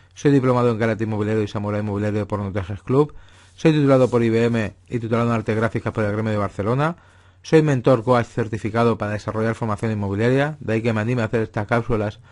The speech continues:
y píldoras formativas, entre otras formaciones. Soy,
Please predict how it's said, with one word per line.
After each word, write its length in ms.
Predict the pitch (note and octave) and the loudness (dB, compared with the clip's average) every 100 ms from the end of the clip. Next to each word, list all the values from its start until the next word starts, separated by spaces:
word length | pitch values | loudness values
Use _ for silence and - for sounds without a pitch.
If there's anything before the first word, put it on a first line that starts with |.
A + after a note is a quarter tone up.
| - - - | -20 -20 -12
y 100 | - | -4
píldoras 360 | A#2+ A#2+ A#2+ A#2+ | 0 2 2 0
formativas, 480 | A#2+ A2 A2+ A#2+ A#2 | 0 -2 0 0 0
entre 240 | A2 A2 | -4 -4
otras 180 | G#2 G#2 | -4 -4
formaciones. 720 | G#2+ G2+ F#2 B2 C3+ D#3+ - - - - _ _ _ - - - _ | -4 -6 -2 -2 0 -4 -8 -20 -20 -20 _ _ _ -20 -20 -20 _
Soy, 320 | - D#3+ D3 | 4 8 8